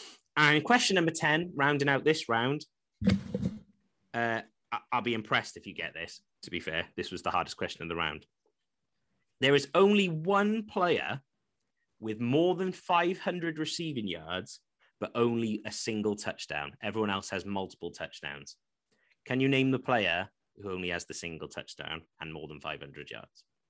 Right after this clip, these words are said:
Receiving yards. I just like the question.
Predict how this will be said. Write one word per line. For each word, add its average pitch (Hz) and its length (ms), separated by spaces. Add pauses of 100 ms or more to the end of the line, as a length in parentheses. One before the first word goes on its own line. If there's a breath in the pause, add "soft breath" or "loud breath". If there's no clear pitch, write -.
(760)
Receiving 76 500
yards. - 200 (2500)
I 107 100
just 98 160
like 92 180
the - 60
question. 73 440